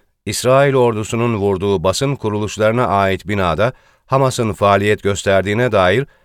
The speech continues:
herhangi bir kanıt görmediğini söylemiş. Danimarka'nın Kopenhag kentinde düzenlediği basın toplantısında konuşan A B D'li diplomat, ayrıca A B D'nin İsrail'den söz konusu saldırıya ilişkin iddiaları hakkında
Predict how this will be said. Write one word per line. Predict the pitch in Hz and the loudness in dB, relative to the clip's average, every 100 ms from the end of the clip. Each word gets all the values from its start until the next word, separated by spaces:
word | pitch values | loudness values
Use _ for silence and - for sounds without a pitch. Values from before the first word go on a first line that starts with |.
| _ | _
herhangi | 82 92 123 135 123 | -4 0 0 0 0
bir | |
kanıt | 117 107 107 139 | -2 -2 -2 -2
görmediğini | - 127 123 101 90 80 | 2 2 2 0 -2 -2
söylemiş. | - 98 80 71 - - _ _ _ - | -2 0 0 -4 -10 -14 _ _ _ -4
Danimarka'nın | 98 120 135 139 135 135 147 | 0 2 2 2 2 2 2
Kopenhag | - 120 147 135 127 | 0 0 2 0 0
kentinde | 120 113 113 117 123 | 0 -2 0 0 0
düzenlediği | 107 90 101 95 95 131 | -2 0 0 2 0 0
basın | 107 - 135 | 0 0 -2
toplantısında | 120 110 120 110 110 117 120 | -2 0 0 0 -2 -2 -2
konuşan | - 107 98 107 101 90 - | 0 0 0 0 0 0 -2
A | 95 98 | 2 2
B | 101 104 | 2 2
D'li | 107 113 139 | 0 0 -2
diplomat, | 101 82 78 120 - _ _ _ - | -2 -2 -2 -2 -6 _ _ _ -2
ayrıca | 110 123 135 135 135 | 0 2 0 0 0
A | 110 107 101 | 2 2 2
B | 107 | 2
D'nin | 104 110 127 135 | 2 2 0 -2
İsrail'den | 110 - 127 127 95 85 110 135 _ _ _ | -4 0 2 2 0 0 -2 -4 _ _ _
söz | - 127 135 | -4 -2 0
konusu | - 113 113 123 | 0 -2 -2 -4
saldırıya | - 110 104 98 123 131 | 0 2 2 2 0 0
ilişkin | 113 107 - 107 | -2 -4 -4 -2
iddiaları | 101 85 98 95 117 | -2 2 2 2 0
hakkında | 123 98 - 80 92 131 | 0 -2 -2 -2 0 0